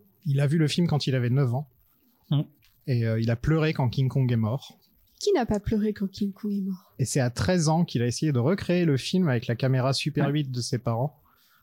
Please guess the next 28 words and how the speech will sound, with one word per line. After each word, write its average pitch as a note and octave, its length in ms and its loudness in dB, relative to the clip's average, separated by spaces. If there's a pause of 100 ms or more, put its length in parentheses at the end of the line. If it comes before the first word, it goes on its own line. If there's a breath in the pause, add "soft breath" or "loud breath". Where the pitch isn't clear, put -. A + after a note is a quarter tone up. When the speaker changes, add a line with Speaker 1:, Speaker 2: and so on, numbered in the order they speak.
(120 soft breath)
Speaker 1:
Donc B2 120 2
vraiment, C3 300 2
ça B2+ 220 0
a A2+ 80 0
été, C3+ 320 0
euh, G#2+ 180 0
sa, G#2+ 180 -2 (120)
la A#2 100 0
passion C#3 320 0
d'une B2+ 220 2
vie. A2+ 240 -2
Ça G#2 240 -4
a G#2 80 -4
toujours B2 340 -4
été B2 300 -2
son A#2+ 240 -4
film C3 360 0
préféré B2 520 -2
de A2+ 120 -2
tous - 280 -8
les B2 160 0
temps. C3+ 240 0
Ça A#2+ 160 -2
a G#2+ 60 -2
toujours B2 260 -2
été A#2 180 -4
King A#2 220 -2
Kong. C#3 380 0